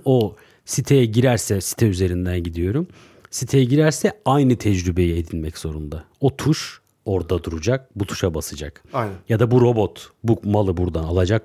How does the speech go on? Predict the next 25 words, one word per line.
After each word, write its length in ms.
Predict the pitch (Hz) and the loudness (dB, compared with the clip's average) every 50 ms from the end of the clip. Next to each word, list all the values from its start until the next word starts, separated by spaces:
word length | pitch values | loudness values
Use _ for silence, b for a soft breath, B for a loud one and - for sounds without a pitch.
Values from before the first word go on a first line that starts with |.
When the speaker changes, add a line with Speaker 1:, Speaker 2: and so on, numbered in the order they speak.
| - | 0
Speaker 1:
bu 80 | 127 123 | -2 0
kol 240 | - 131 131 139 135 135 _ | 2 2 0 0 -2 -6 _
Speaker 2:
Buraya 200 | - 135 120 127 127 | -10 -8 -8 -6 -4
koyacak. 180 | 92 92 95 | 0 2 4
Speaker 1:
buraya 180 | 95 98 101 101 | 4 4 4 2
koyacak 480 | - - 101 95 92 92 87 - _ | 2 2 2 2 2 0 -2 -2 _
ve 140 | 90 87 87 | -6 -2 0
bu 120 | 127 139 135 | 0 0 0
kol 320 | - - 139 139 160 175 - B B B B B B B _ - | 2 0 0 0 0 -4 -8 B B B B B B B _ 0
dünyanın 400 | 117 120 123 131 139 143 143 131 | 2 4 4 4 4 4 2 2
her 220 | 107 135 156 151 | 0 0 0 0
yerinde 600 | 156 143 123 117 123 127 131 131 147 160 147 - - | 2 2 2 2 2 2 2 2 2 2 2 0 -2
aynı 260 | 104 107 101 92 85 | 0 0 0 0 -2
çalışmak 480 | - - 85 82 - - - 80 - - | -4 -6 -6 -6 -6 -8 -8 -10 -8 -8
zorunda. 240 | 95 82 82 90 87 B B B B B B B B B | -10 -8 -8 -10 -12 B B B B B B B B B
O 160 | - 135 143 165 | 0 4 4 4
işte 220 | 151 - - 151 | 4 2 2 4
o 80 | 147 139 | 4 4
rasyonellik 720 | 135 127 120 - - 143 143 143 147 170 170 170 - - | 4 2 2 2 2 2 4 6 6 4 4 2 0 2
ve 160 | 165 180 175 | 4 6 6
o, 280 | 160 139 151 160 156 156 b b b b b b b - | 6 6 4 4 2 -2 b b b b b b b 0
e, 40 | 110 | 2
duygu-, 400 | 101 90 104 113 120 117 - - | 2 4 4 2 2 2 0 -4
şeylik, 440 | - - 117 117 131 165 165 - - | 0 2 2 4 4 2 0 0 2
romantizm 680 | 104 104 107 110 120 120 - - 165 156 143 147 180 | 2 4 4 4 2 0 2 2 2 2 4 2 0